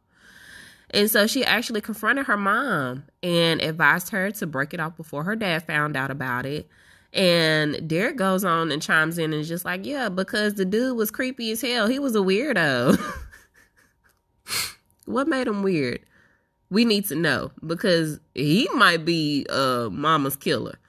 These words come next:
And so they asked if she's got a name for him, and we don't see if she gives him an answer. So put that on pause for a minute. So back at the diner, we see this suited man walk into Tanya's diner, and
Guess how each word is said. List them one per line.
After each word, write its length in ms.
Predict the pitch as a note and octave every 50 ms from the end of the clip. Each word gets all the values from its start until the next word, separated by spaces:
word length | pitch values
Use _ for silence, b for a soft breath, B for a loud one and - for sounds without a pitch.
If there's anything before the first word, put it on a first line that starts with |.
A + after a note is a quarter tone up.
| B B B B B B B B B B
And 160 | - A3+ A#3+ C#4
so 160 | - A#3+ A#3+
they 160 | B3 C4+ C4+
asked 340 | - F#3 F#3+ F#3 G3 G3 -
if 80 | F#3
she's 200 | - - F3+ E3+
got 220 | F#3 D#3+ C#3+ C#3+ C#3+
a 40 | D3
name 400 | D3 D#3+ F3+ G#3 A3+ A#3 A3+ A3+
for 520 | - - D#3+ D3+ C#3+ C#3 C3+ C3+ C3+ C3+
him, 220 | C3+ C#3+ D3 D3+ - _ _ _ _ _ _ _
and 640 | - D#3 D#3+ D#3 D3+ D3+ D3 D3 C#3+ C#3+ C#3 C#3 - - - -
we 320 | - C3 C3+ D3 E3 F3
don't 200 | E3+ D#3+ C#3+ D3
see 360 | D3+ - D#3 D3 C#3 C3+ C3 B2 - - _ _
if 140 | C#3 C#3 C#3
she 260 | C#3 - - C#3+ C#3
gives 300 | B2 C3 C#3+ C#3+ C#3 C#3
him 100 | C3+ B2
an 80 | A#2+ A#2
answer. 300 | G#2+ G#2+ G2 - - - - - _
So 280 | - - A#2 - - - _ _ _
put 160 | - C#4 C4+
that 140 | C4+ B3+ A#3
on 100 | G#3+ A3
pause 320 | - G3+ D#3+ D3 D3 -
for 160 | - C3+ B2+
a 40 | A#2+
minute. 340 | A2+ A2+ G#2+ G#2 - - - _ - - _ _ _ _ _ _ _ _ _ - - _ -
So 720 | B3+ - - - G#3+ G3 F#3+ F#3 F3+ F3+ F3 E3+ E3+ E3+ E3 D#3+
back 260 | F3 G3+ C4+ - -
at 140 | D#4 C4+ -
the 80 | -
diner, 420 | F3 E3 E3 F3+ G3+ A3 A#3 G3+ F3
we 100 | F3+ A3
see 160 | A3 - A#3
this 200 | G3+ A3 A3 -
suited 240 | - G#3 G#3+ G#3 -
man 320 | C3 D#3 D#3 E3 F#3+ G3
walk 200 | F3 D#3 E3 E3+
into 320 | F#3+ F#3+ G#3 - - F#3+ G3+
Tanya's 520 | - - E3+ D3 D3+ D#3 D#3+ G#3 A3+ G3
diner, 500 | D#3 C#3+ B2+ B2+ B2+ C3+ C#3+ D#3+ F#3+ G3+ B B B B B B B B
and 880 | - - F#3+ F#3 F#3 F#3 F3+ F3+ F3 E3+ E3+ E3+ F3 F#3 E3 C#3 G#3